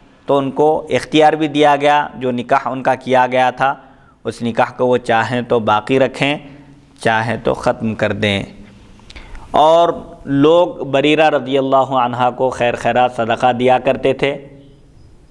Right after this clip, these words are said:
चूँकि वो मोहताज थी, तंगदस्त थी, उसकी मुस्तहक थी। तो फतूह दी तो वो नबी करीम सल्लल्लाहु अलैहि वसल्लम की खिदमत में वही तोहफ़ा पेश करती, तो हुजूर सल्लल्लाहु अलैहि वसल्लम फरमाते थे, "वो तुम पर सदका है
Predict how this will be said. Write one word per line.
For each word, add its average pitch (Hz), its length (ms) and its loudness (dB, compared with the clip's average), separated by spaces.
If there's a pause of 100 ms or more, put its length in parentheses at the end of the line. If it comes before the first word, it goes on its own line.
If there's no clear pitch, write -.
(100)
चूँकि 123 300 2
वो 131 180 4 (180)
मोहताज 117 600 -2
थी, 131 80 2
तंगदस्त 117 480 -2
थी, 127 80 0
उसकी 127 260 -2
मुस्तहक 117 500 -2
थी। 110 160 -6 (1080)
तो 127 100 0
फतूह 151 420 2
दी 165 460 2
तो 151 100 4
वो 151 200 2
नबी 151 280 2
करीम 165 260 0
सल्लल्लाहु 151 540 2
अलैहि 139 140 0
वसल्लम 147 220 -2
की 147 140 -2
खिदमत 139 400 -2
में 151 160 -2
वही 139 260 2
तोहफ़ा 135 400 0
पेश 131 260 0
करती, 143 340 0 (760)
तो 135 80 4
हुजूर 123 280 2
सल्लल्लाहु 135 520 2
अलैहि 135 80 2
वसल्लम 135 240 0
फरमाते 131 480 2
थे, 143 200 -2 (420)
"वो 143 160 2
तुम 135 240 -2
पर 160 140 2
सदका 151 460 2
है 107 180 -6